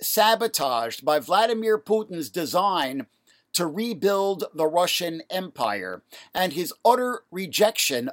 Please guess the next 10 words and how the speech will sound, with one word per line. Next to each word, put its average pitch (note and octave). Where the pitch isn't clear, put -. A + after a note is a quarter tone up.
of E3+
the F#3+
very A#3+
notion D#3+
of F3
Ukrainian E3
sovereignty. B2+
So A3
Chomsky B3+
is G#3+